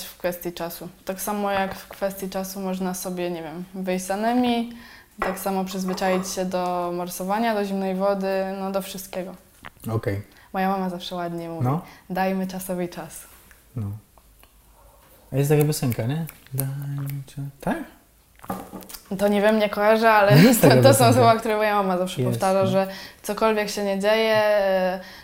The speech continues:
Speaker 1: nie wiem, jest się chorym, jest jakaś sytuacja zapalna, cokolwiek, to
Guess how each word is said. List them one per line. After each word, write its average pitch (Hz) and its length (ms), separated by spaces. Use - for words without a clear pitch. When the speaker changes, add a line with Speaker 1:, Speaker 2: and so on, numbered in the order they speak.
Speaker 1:
nie 196 80
wiem, 185 160
jest 190 220
się 226 100
chorym, 226 400
jest 202 120
jakaś 202 200
sytuacja 202 540
zapalna, 190 540
cokolwiek, 185 580
to - 120